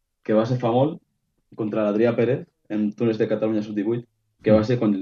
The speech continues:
Speaker 1: li vaig guanyar i vaig quedar campió de Catalunya
Speaker 2: Uau.
Speaker 1: sub divuit. Aquesta partida me'n, me'n recordaré sempre.
Speaker 2: Que bo. Adrià Pérez, has dit?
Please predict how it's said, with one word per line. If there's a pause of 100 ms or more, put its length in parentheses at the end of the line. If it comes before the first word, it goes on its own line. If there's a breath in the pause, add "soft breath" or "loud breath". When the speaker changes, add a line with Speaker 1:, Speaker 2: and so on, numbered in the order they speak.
Speaker 1:
li
vaig
guanyar
i
vaig
quedar
campió
de
Catalunya (280)
Speaker 2:
Uau.
Speaker 1:
sub
divuit. (720)
Aquesta
partida
me'n,
me'n
recordaré
sempre. (340)
Speaker 2:
Que
bo.
Adrià
Pérez,
has
dit?